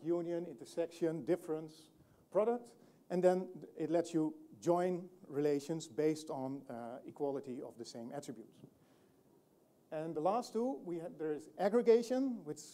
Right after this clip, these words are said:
allows you to, op-, uh, to, uh, uh, express certain aggregations operation on your relation. So here there's count, but, uh, built in are sum, average, min, max, that kind of thing. And you can also use transitive closure,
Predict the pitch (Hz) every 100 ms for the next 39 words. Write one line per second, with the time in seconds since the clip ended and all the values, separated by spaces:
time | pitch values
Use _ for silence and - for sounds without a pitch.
0 | - - 151 - 131 127 123 151 143 147
1 | 180 185 151 127 143 135 131 131 123 123
2 | 127 135 135 139 - 165 147 - 165 147
3 | 123 151 123 123 185 208 208 175 175 175
4 | 170 170 151 151 143 135 139 135 151 151
5 | - - - _ 147 139 185 180 165 131
6 | - 180 165 170 180 - - _ _ -
7 | 139 - - 131 123 151 151 147 135 123
8 | - 139 139 139 - 143 120 127 127 -
9 | 127 123 123 127 123 120 117 - 127 147
10 | - 160 160 160 160 202 - _ _ _
11 | _ _ - 190 202 214 214 - 160 175
12 | 180 180 160 160 156 156 - 165 151 151
13 | 143 139 117 104